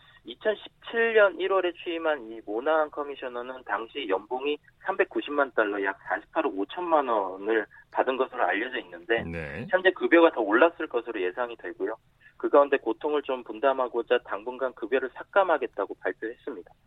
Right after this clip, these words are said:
Speaker 2: 네.
Speaker 1: 아울러 이 피지에이 투어 임원급들도 당분간 이십오 퍼센트의 임금을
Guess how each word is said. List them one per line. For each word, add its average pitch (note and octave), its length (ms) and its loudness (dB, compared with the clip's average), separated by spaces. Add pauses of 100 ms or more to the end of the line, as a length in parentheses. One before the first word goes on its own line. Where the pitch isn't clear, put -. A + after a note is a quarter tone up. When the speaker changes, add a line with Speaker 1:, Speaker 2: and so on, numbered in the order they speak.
(140)
Speaker 2:
네. C#2+ 220 -12
Speaker 1:
아울러 C3 420 6
이 A2+ 160 -6
피지에이 E3+ 460 -6
투어 D3 240 2
임원급들도 B2 960 -4 (200)
당분간 B2 440 -8
이십오 G#2+ 500 -6
퍼센트의 C#3+ 640 -6
임금을 A2+ 480 -4